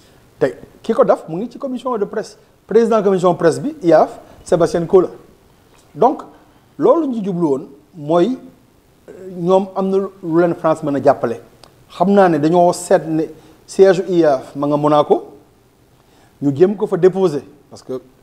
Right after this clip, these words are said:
euh, ki déposer affaire bi ci police monégasque plainte, benn employé français iaf la mu tudd Essar Gabriel te mooy secrétaire général iaf.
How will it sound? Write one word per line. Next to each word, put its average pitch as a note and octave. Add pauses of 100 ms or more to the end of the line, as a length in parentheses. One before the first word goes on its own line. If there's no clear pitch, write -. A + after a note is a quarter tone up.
(480)
euh, C3
ki -
déposer F#3+ (400)
affaire D#3
bi C#3+
ci F3+
police F3+
monégasque D3
plainte, E3+ (380)
benn B2
employé E3
français F3+ (100)
iaf G3+
la B3+
mu G#3
tudd F3
Essar F3
Gabriel F3+ (840)
te D#3+
mooy D3+
secrétaire F3+
général F#3+
iaf. G#3